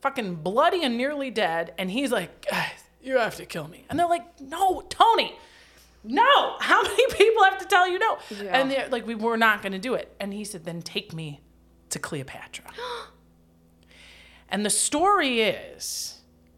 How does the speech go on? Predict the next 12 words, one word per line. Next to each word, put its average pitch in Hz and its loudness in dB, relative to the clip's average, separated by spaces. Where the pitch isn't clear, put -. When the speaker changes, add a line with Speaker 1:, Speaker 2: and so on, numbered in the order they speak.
Speaker 1:
that - -20
they 165 -10
went 370 -6
through 165 -12
shit - -10
to 220 -6
get, 240 -8
there 311 2
are 370 0
stories 339 -2
of 156 -6
ladders 294 0